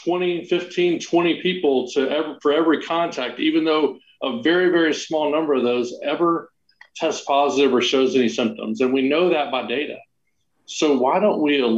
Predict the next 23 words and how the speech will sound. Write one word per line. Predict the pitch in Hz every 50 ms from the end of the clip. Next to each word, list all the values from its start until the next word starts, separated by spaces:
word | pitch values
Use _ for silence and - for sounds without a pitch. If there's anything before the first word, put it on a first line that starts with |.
| 123 - -
I | -
mean, | 139 143 135 123
why | 131 143 160
can't | 160 - 196 185 160
we | 156 147 135 127 117 110 - _ _ _ _ _ _ _ - 113
go | 127 135 151 143
back | 151 151 160 156 -
to | - - 147
the | 123 117
lice | 110 101 104 113 135 165 160 - -
warning | 117 104 107 101 98 101 101 113 135 131 - _ _ _ _ _ _ _ _ -
and, | - 131 131 131 131 127 120 117 - -
and | - 131 131 131
we | 131 147 156 151 139
notify | 123 135 170 190 190 - - 143 131 127 117
the | 110 110 -
parents | - 147 170 190 156 127 123 - - -
that | - 131 131 127 127
they, | 123 127 131 135 135 131 131 - - _ _ -
that | 143 135 -
there | 139 139 147 151
is | 143 - 139
a, | 113 - -